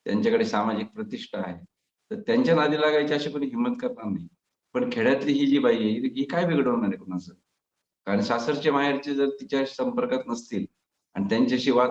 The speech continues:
करून ती जर एकटी राहत असेल, तर मग अजून ते काम सोपं होतं.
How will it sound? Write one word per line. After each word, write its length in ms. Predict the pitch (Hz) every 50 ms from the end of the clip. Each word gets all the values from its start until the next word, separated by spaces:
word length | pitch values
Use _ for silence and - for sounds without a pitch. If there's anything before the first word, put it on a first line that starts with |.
| - -
करून 200 | 131 127 131 131
ती 140 | 131 135 135
जर 140 | 131 127 123
एकटी 300 | 123 123 - - - 110
राहत 140 | 101 101 98
असेल, 360 | 101 98 - 92 92 87 -
तर 40 | 113
मग 120 | 117 120
अजून 260 | 120 123 135 139 139
ते 120 | 135 139 135
काम 340 | 135 131 131 131 131 131 - _ _ _ _ _
सोपं 380 | _ - 117 104 - 117 110 101
होतं. 200 | 101 87 - -